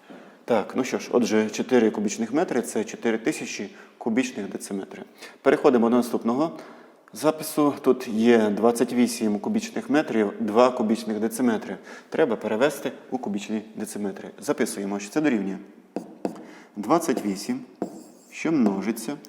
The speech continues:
Один кубічний метр — це один метр. Кубик, що множиться на один метр і на один метр. І ще треба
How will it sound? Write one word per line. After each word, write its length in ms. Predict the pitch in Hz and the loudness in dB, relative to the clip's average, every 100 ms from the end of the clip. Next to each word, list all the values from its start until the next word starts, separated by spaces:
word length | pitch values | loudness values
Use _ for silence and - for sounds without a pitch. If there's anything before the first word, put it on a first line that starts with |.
| - - - - | -20 -20 -20 -6
Один 320 | 110 175 190 | 0 2 4
кубічний 480 | 147 139 175 - 110 | 2 0 0 2 4
метр — 400 | 135 185 127 107 - | 4 2 -2 -4 -12
це 420 | - - 120 104 95 - | -8 0 2 2 -4 -6
один 440 | 127 127 101 98 101 | 0 0 0 0 0
метр. 320 | 117 131 156 - - - - - _ | -2 -2 -6 -8 -12 -20 -20 -20 _
Кубик, 360 | - 151 139 - | -4 0 0 -2
що 180 | - 120 | -2 0
множиться 560 | 117 120 101 101 - | 2 2 0 -6 -6
на 220 | 104 110 135 | -2 -2 -2
один 340 | 160 175 165 | -2 0 0
метр 340 | 156 147 139 123 - - - - | 0 -2 -4 -6 -10 -10 -10 -4
і 200 | 123 131 - 110 | 0 0 -2 -4
на 180 | 113 - | -4 -2
один 400 | 113 110 107 113 | -2 0 2 2
метр. 340 | 107 - 101 - - - - - _ _ _ | 0 -2 -8 -12 -20 -20 -20 -20 _ _ _
І 260 | 113 113 107 | 0 2 2
ще 220 | - 117 | 0 -2
треба 420 | 120 113 104 104 | 0 0 2 0